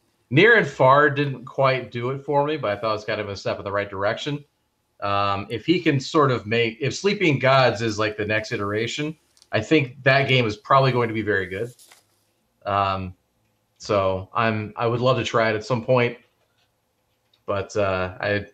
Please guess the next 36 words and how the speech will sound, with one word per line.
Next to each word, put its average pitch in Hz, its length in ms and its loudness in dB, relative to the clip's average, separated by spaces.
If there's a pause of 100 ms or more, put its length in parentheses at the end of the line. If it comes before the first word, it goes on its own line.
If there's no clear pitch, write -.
I 113 40 -2
was 104 180 -4
not 104 200 -2
willing 95 320 -2
to 90 400 -2
shell 101 280 -2
out 92 140 -2
the - 60 -8
money 90 240 -4
for 101 240 -4
it. - 80 -8 (1300)
You 113 100 -2
don't 120 80 6
have 113 60 4
enough 110 140 2
money 104 160 4
to 101 60 2
back 95 260 0
Kickstarter 101 420 -2
campaigns. 95 600 -4 (280)
Totally 104 260 -2
fair. 110 320 2 (500)
Um, 104 460 2
I 156 80 4
try 208 200 4
not 208 160 4
to 160 60 0
do 143 160 4
as 120 140 0
many 123 220 0
as 110 160 -4
I, 104 380 0
I 104 80 -8
used 104 360 -8
to, 113 220 -4
but, 101 420 -6